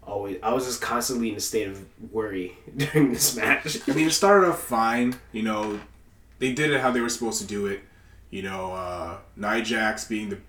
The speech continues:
Speaker 2: big brick wall and Asuka thinking of how to bring down this big giant.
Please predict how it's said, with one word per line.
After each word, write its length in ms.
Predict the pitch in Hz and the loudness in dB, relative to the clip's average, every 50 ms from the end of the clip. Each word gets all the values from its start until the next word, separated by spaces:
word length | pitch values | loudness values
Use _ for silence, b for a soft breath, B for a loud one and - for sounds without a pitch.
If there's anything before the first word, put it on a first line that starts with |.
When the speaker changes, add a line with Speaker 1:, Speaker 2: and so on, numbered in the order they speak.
| - - | -10 -4
Speaker 2:
big 360 | - 117 120 117 104 107 - - | 0 0 0 0 -2 -8 -4 -4
brick 220 | 120 120 120 - | -2 -2 -2 -4
wall 400 | 107 104 104 104 104 202 202 196 | -4 -2 0 0 0 0 -2 -4
and 120 | - 190 190 | -4 -4 -2
Asuka 400 | 190 202 196 - - - 214 - - - - - - - - - - - - - - - - - | -2 0 0 0 -2 -4 -4 -6 -8 -16 -20 -20 -20 -20 -20 -20 -20 -20 -20 -20 -20 -20 -20 -18
thinking 680 | - - - - - - 165 160 - 127 120 107 104 | -16 -12 -10 -4 4 4 4 4 6 2 0 0 0
of 120 | 101 98 - | -4 -8 -8
how 220 | - - 131 135 | -2 2 4 4
to 80 | 127 120 | 4 2
bring 280 | 104 120 123 117 117 110 | 2 0 0 0 2 0
down 200 | 110 107 107 101 | 0 -2 -2 -2
this 120 | 98 - | -6 -8
big 280 | - - 113 107 101 90 | -6 -6 -6 -6 -4 -6
giant. 380 | - 110 104 - - - - | -4 -2 -2 0 -2 -4 -8